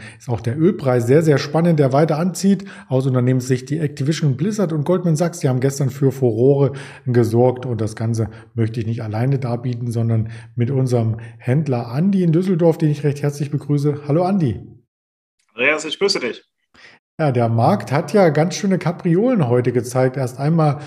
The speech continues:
Speaker 1: auf einem neuen Jahrestief eröffnet und jetzt stehen wir aktuell schon wieder bei fünfzehntausendachthundert Punkten. Was treibt ihn denn so an?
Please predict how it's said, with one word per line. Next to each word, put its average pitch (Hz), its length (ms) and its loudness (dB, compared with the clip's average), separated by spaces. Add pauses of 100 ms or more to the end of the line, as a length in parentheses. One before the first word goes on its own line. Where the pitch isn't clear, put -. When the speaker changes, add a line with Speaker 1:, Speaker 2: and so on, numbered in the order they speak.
(180)
Speaker 1:
auf 131 160 0
einem 139 180 4
neuen 147 300 4
Jahrestief 180 760 0
eröffnet 185 540 0
und 156 240 2
jetzt 160 380 0
stehen 175 260 -2
wir 170 80 0
aktuell 170 320 -4
schon 160 140 -2
wieder 160 160 2
bei 147 120 4
fünfzehntausendachthundert 147 2000 0
Punkten. 240 400 0
Was 117 160 -2
treibt 151 340 0
ihn 156 100 2
denn 147 140 2
so 147 300 2
an? 165 380 -4